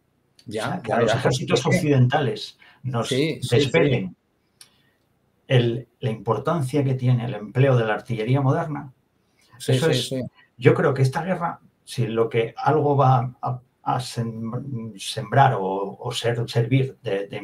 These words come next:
Speaker 2: experiencia o de conocimiento en todos los ejércitos occidentales, va a ser de la importancia de la artillería. O sea,
Speaker 1: Sí, sí, sí,
Speaker 2: aquí
Speaker 1: sí.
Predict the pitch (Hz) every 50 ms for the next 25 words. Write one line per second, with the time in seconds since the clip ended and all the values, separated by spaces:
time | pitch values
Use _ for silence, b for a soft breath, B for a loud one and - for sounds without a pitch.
0 | 98 - - - - - - - 123 127 127 123 123 - - - - - - -
1 | 127 123 113 101 104 98 - - - _ _ _ _ _ _ _ _ _ _ _
2 | _ _ _ - - - _ - 135 120 123 123 120 123 127 143 131 123 - -
3 | - B B B B B B B B B _ - - - - 123 143 151 151 -
4 | 147 131 135 127 123 143 131 113 113 - 120 - - 131 117 110 107 - 139 160
5 | 165 156 - - - b b b b b b - 123 120 120 - 135 135 143 135
6 | 117 110 104 95 - 95 87 - - 175 190 190 - - 175 170 - 90 92 -
7 | - 170 170 - - - _ _ _ _ _ _ _ b b b b b b b
8 | b b - - - - - - 156 139 - 151 143 - 151 139 127 139 - -
9 | -